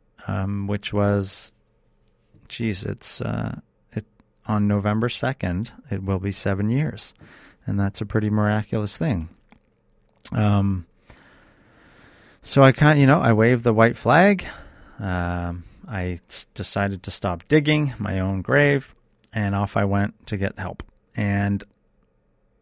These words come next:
early on in this process, I met this guy named Jeremy, and this guy, Jeremy, um, saved my life.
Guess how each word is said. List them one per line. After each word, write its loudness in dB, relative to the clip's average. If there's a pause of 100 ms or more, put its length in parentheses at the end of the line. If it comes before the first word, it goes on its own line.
(160)
early 6
on 6
in 4
this 0
process, 0
I -2
met -2
this -6
guy 0
named -2
Jeremy, -2 (640)
and -2
this -2
guy, 0
Jeremy, 0
um, -4 (300)
saved -6
my -4
life. 2